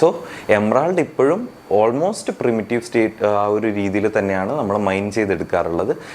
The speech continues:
അല്ലെങ്കിൽ ഇത് പൊട്ടിയിട്ട് വളരെ വളരെ ചെറിയ പീസുകളായിട്ട് മാത്രമേ കിട്ടുള്ളൂ. അത് ജെം സ്റ്റോൺ ഇൻഡസ്ട്രിയിൽ, ആ, വലിയൊരു യൂസുകൾക്കൊന്നും നമുക്ക് യൂസ് ചെയ്യാൻ പറ്റുന്നതല്ല. അപ്പോൾ ഈ പറഞ്ഞതുപോലെ നമ്മുടെ മൈനുകൾ എന്ന് പറയുന്നത് കൂടുതലായും കൊളംബിയൻ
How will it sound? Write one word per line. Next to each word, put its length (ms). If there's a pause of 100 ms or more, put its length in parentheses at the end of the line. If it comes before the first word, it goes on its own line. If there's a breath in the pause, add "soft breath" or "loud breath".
(120)
അല്ലെങ്കിൽ 340
ഇത് 120
പൊട്ടിയിട്ട് 500
വളരെ 420
വളരെ 320
ചെറിയ 340
പീസുകളായിട്ട് 640
മാത്രമേ 480
കിട്ടുള്ളൂ. 340
അത് 80
ജെം 280
സ്റ്റോൺ 280
ഇൻഡസ്ട്രിയിൽ, 560 (520 loud breath)
ആ, 40 (140)
വലിയൊരു 440
യൂസുകൾക്കൊന്നും 720
നമുക്ക് 300
യൂസ് 240
ചെയ്യാൻ 200
പറ്റുന്നതല്ല. 680 (640 loud breath)
അപ്പോൾ 500
ഈ 180
പറഞ്ഞതുപോലെ 720
നമ്മുടെ 320
മൈനുകൾ 680
എന്ന് 260
പറയുന്നത് 540
കൂടുതലായും 920
കൊളംബിയൻ 540